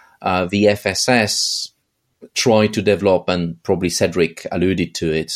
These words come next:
to develop a, a, a software which could at some point be made available to fingerprint experts and to be deployed operationally. Uh, that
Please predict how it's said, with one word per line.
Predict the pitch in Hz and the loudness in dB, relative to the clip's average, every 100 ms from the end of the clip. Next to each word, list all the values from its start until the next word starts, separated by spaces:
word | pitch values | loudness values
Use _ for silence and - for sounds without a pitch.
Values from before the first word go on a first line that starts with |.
| - | -10
to | 87 | -4
develop | 87 92 85 | -2 2 2
a, | 85 82 | 0 -4
a, | 82 - 82 | -8 -10 -10
a | |
software | - 87 - 98 85 | -2 -2 0 0 0
which | 82 82 - | 0 -4 -4
could | 98 | -2
at | 82 - | -2 -2
some | 90 92 | -4 -4
point | - 87 82 - | -2 -2 -2 -4
be | 87 | -2
made | 85 85 | 0 0
available | 82 90 90 90 80 76 - - - - - | 0 0 2 0 -2 -4 -8 -20 -20 -20 -8
to | 98 | -4
fingerprint | 95 87 87 85 | -2 -2 -2 0
experts | 95 - - 76 - - | -2 -2 -4 -2 -2 -2
and | 85 | -4
to | - | -4
be | 82 85 | -4 -4
deployed | 80 - - 127 110 90 | -4 -8 0 2 4 2
operationally. | 82 - 82 80 - 80 78 87 - - - - - | 0 0 0 0 -4 -4 -4 -6 -10 -20 -20 -20 -6
Uh, | 90 87 82 | -2 0 2
that | 117 117 117 - | 2 2 0 -6